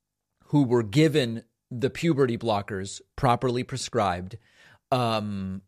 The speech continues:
uh, continue with that and do not express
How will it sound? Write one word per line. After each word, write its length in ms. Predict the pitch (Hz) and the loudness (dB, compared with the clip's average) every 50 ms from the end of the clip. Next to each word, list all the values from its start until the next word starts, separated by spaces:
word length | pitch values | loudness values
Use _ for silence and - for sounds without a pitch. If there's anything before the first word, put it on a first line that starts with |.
| _ _ | _ _
uh, 80 | 123 - - _ | -6 -6 -4 _
continue 640 | - 175 170 147 - 170 175 160 139 113 95 85 - - | 2 2 4 4 4 2 2 2 2 0 -4 -6 -10 -10
with 240 | 123 104 117 98 85 | -6 -6 -4 -4 -4
that 220 | 87 73 - - _ _ _ _ _ _ _ _ _ _ _ _ - | -8 -10 -12 -16 _ _ _ _ _ _ _ _ _ _ _ _ 0
and 400 | 127 127 120 117 113 113 117 107 | 0 2 2 2 2 0 0 0
do 140 | 113 131 123 | 0 2 4
not 180 | 120 120 120 117 | 4 4 4 4
express 480 | 110 - - - 120 110 107 101 - | 2 -2 -4 -4 -4 -4 -2 -4 -6